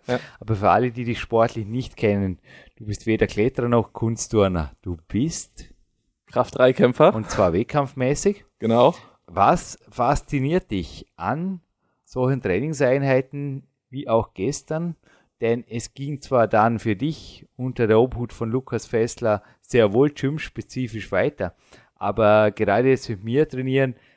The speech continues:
Speaker 2: heißt ja doch sehr viel Neuland, heißt natürlich auch Griffkrafttraining. Ist das Griffkrafttraining, jetzt kritische Frage der Kletterer, wirklich brauchbar?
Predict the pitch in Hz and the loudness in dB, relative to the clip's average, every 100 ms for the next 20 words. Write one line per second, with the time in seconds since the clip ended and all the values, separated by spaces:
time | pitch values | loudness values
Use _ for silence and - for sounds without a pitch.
0 | _ 107 127 - 120 107 139 135 _ _ | _ -2 -2 -2 -4 -2 -2 -4 _ _
1 | - 123 117 113 104 90 87 127 151 156 | -8 0 0 0 -2 0 2 4 2 0
2 | 165 _ _ _ - 110 - 113 - 156 | -4 _ _ _ -6 -4 -2 -4 0 2
3 | 151 - - 101 104 - - - - 139 | 2 0 0 4 4 2 -6 -12 -6 -4
4 | - - 151 156 - - - 113 117 135 | -4 0 4 4 2 -18 -10 -4 -2 -2
5 | 143 135 - - _ 156 175 - 165 151 | -4 -8 -20 -20 _ -14 -14 -8 -6 -6
6 | - 147 160 - - 107 92 - 110 101 | -4 -2 -2 -2 2 2 2 0 0 0
7 | 101 95 - - 139 139 120 117 120 104 | -2 -4 -8 -12 -12 -8 -6 -4 2 2
8 | 107 110 101 - 110 - 131 135 - _ | 2 0 -2 -2 -6 -4 -2 -2 -2 _
9 | _ _ _ _ - 196 - 107 - - | _ _ _ _ 4 4 4 -8 -10 -4
10 | 85 - - - | -4 -4 -10 -10